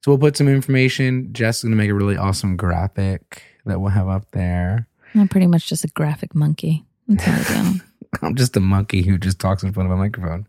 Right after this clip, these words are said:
Speaker 2: <laughs>
Speaker 1: and presses a button on a camera. That's about it.
Speaker 2: Yeah.
Speaker 1: Um, but, you know, uh, yeah. So, I mean, it, it should be great 'cause, 'cause I'll be honest, they, uh, when we started the partnership, you know, told us, "Hey, look, you know, we, we wanna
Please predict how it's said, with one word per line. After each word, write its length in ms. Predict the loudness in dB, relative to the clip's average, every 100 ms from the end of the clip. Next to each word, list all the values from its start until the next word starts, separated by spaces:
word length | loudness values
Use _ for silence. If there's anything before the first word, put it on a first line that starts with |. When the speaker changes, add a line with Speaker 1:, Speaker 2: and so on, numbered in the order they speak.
| -4 -4
Speaker 2:
<laughs> 200 | -8 -2
Speaker 1:
and 140 | 0
presses 340 | 2 0 0 -2
a 80 |
button 300 | 2 0 0
on 100 | 0 -2
a 40 |
camera. 400 | 0 0 0 -2 -6
That's 120 | -4
about 200 | -4 -4
it. 160 | -6 -8 -10
Speaker 2:
Yeah. 140 | -12 -14 _ 2
Speaker 1:
Um, 580 | 4 6 6 4 0 -4
but, 420 | 0 0 0 -4 _ -2
you 140 | 2
know, 400 | 2 0 -6 -12 _
uh, 420 | -14 -12 -12 -14 -16 -20 -20 -20 _
yeah. 240 | -4 -2 -4 _
So, 120 | -2
I 40 | 0
mean, 120 | 2
it, 220 | 2 0
it 60 | -2
should 120 | -2
be 60 | 0
great 320 | 0 -2 0
'cause, 280 | 2 2 -2 -2
'cause 180 | 2
I'll 100 | 2
be 120 | 2 2
honest, 360 | 4 2 -2 -10
they, 500 | -4 0 2 2 0 -6 _ _ _ _ _ _
uh, 400 | -4 -2 -2 -4 -2
when 160 | 2
we 120 | 4 4
started 480 | 2 2 4 2
the 280 | -2 -4 -4
partnership, 600 | -4 -8 -6 -8 -8 -10 -14 _
you 80 | 0
know, 120 | 2
told 300 | 2 2 4
us, 200 | 2 0
"Hey, 140 | 0 2
look, 300 | 2 0 -4
you 60 |
know, 120 | -4 -4
we, 300 | -4 -4 -8
we 80 | -8
wanna 400 | -4 -2 -2 -6